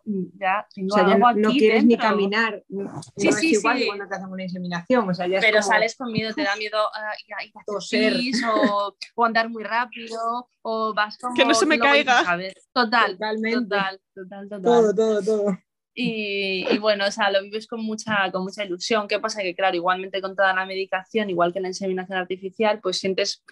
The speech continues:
Speaker 1: tu cuerpo como de positivo, pues, mm, eh, te duele mucho el pecho, tienes como, mm, pues esas náuseas, ¿no? Como esa sensación de, "Uy,
Speaker 2: Mm.
Speaker 1: tengo síntomas como de embarazo".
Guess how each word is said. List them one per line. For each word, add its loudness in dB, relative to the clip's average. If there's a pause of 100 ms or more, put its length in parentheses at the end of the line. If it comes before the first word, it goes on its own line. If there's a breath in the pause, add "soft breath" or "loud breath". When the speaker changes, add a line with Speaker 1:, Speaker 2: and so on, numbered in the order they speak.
(260 soft breath)
Speaker 1:
tu 2
cuerpo 2
como 2
de 0
positivo, -2
pues, -2
mm, -6 (400 loud breath)
eh, 4
te 0
duele 4
mucho -2
el 0
pecho, 2 (360 soft breath)
tienes 2
como, 0
mm, 0
pues -10
esas -8
náuseas, 2
¿no? 0
Como -2
esa -6
sensación -2
de, 0
"Uy, 2
Speaker 2:
Mm. -4
Speaker 1:
tengo -8
síntomas -2
como -4
de 2
embarazo". -2